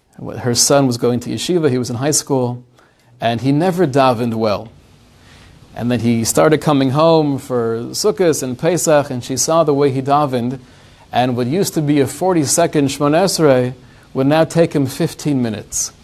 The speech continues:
And she was having so much nachas.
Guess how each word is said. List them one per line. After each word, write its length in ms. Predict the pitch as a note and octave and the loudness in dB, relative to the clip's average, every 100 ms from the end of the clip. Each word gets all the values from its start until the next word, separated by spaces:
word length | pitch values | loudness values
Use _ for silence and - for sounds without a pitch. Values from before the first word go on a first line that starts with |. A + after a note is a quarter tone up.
| - - - - - - | -20 -20 -20 -20 -20 -8
And 320 | - B2+ B2 - | 0 2 2 -2
she 260 | - F#3 | -2 0
was 320 | F#3+ E3+ C3 | 4 4 4
having 380 | C3 C3+ C3 C3 | 0 -2 -2 -2
so 320 | B2 - E3+ | -2 -2 0
much 240 | G3+ F3 - | 0 -2 0
nachas. 760 | C#3 C3+ C3 G2+ - - - | 0 0 -2 -6 -4 -4 -4